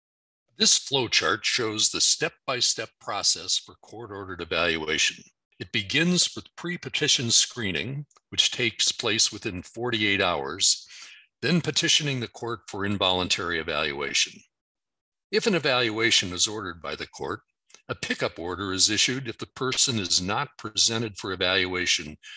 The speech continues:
during the pre-petitioning process, or if the person is not already at the evaluating agency. Then the evaluation is conducted by two qualifying behavioral health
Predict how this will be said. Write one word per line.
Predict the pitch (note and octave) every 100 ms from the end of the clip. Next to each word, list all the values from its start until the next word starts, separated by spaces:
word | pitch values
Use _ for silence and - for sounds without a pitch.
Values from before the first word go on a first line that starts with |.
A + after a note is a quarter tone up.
| - -
during | A#2 B2 B2
the | G2+
pre-petitioning | - A#2 A#2 - - G#2+ - F#2+ F#2
process, | - D#2+ C#2+ - D#2 - - - _ _ _ _
or | G#2 G2+ D#2+ G2+ C3 -
if | B2
the | B2
person | C3+ B2+ - G#2+
is | G2
not | A2+ B2+ C3+
already | A2+ G#2 C3 G2 F#2
at | F#2
the | G2
evaluating | F2+ F2+ F#2 F2+ F2 F2+ F#2
agency. | F#2+ G2+ - - - - _ _ _
Then | D3 G3
the | D#3+
evaluation | C3+ B2+ C3 A#2+ B2 - G#2
is | -
conducted | - G2+ F#2+ - G#2+
by | F#2+ F#2
two | - E3 D#3+
qualifying | - B2+ B2 G2+ A#2 G#2+ G2+
behavioral | F2 F#2+ G2 G2+ F#2+ -
health | F2+ F#2